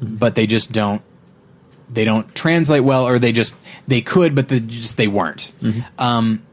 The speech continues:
Speaker 2: did you see, like, did, when putting this book together, did you make it a point to see all of these movies, or had you seen them already?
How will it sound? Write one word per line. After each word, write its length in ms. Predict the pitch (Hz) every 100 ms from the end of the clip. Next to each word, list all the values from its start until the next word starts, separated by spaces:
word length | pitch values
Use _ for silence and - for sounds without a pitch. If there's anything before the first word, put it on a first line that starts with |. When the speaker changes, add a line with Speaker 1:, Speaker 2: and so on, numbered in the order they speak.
| - _ _ - - _ _ -
Speaker 2:
did 160 | 127 120
you 80 | 127
see, 300 | - 135 -
like, 180 | 143 117 - - - - 135
did, 420 | 131 143 85 - - - - - - - -
when 340 | 135 127 117
putting 320 | - 160 156
this 120 | 131
book 180 | - 208
together, 280 | - 120 110
did 140 | 107 107
you 60 |
make 180 | 120 113
it 40 | 110
a 40 |
point 260 | 123 120 110
to 120 | 117
see 280 | - 123 113
all 160 | 117
of 80 | 120
these 180 | 127 120
movies, 300 | 127 131 131
or 160 | 135
had 140 | 123 127
you 60 | 117
seen 200 | 131 110
them 120 | 101
already? 480 | 95 101 95 85